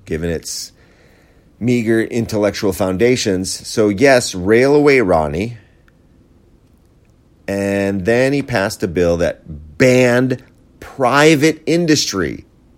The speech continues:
from using the tenets of C R T in their employee training. And I said, "Wait, what?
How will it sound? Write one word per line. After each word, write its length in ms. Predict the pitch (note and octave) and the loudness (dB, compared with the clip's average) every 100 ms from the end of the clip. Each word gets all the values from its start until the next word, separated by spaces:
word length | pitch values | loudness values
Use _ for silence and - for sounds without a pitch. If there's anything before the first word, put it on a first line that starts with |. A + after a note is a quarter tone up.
| _ _ _ _ _ _ | _ _ _ _ _ _
from 240 | _ A2 G#2 | _ -4 -2
using 360 | A#2 A2 A#2 | -2 -2 -2
the 80 | G#2 | -2
tenets 480 | G2+ G2+ F#2 F2+ - | -4 -4 -2 -4 -8
of 80 | E2+ | -12
C 260 | - F#2+ | -6 -2
R 140 | E2 E2 | -2 -2
T 280 | - D#2 D2+ | -6 -6 -6
in 120 | D2+ | -6
their 320 | D2+ C#2+ D2 - _ _ | -6 -8 -10 -18 _ _
employee 380 | D#2+ D#2+ D2+ D2 | -14 -8 -8 -8
training. 500 | C#2+ E2 D2+ G1+ - _ _ _ | -8 -8 -8 -10 -16 _ _ _
And 80 | - | -10
I 40 | E2+ | -8
said, 340 | - D2 C2 | -6 -8 -4
"Wait, 320 | G2+ B2+ E2 | 0 0 0
what? 400 | B1 D#2+ C#3 A#3 | -4 2 4 4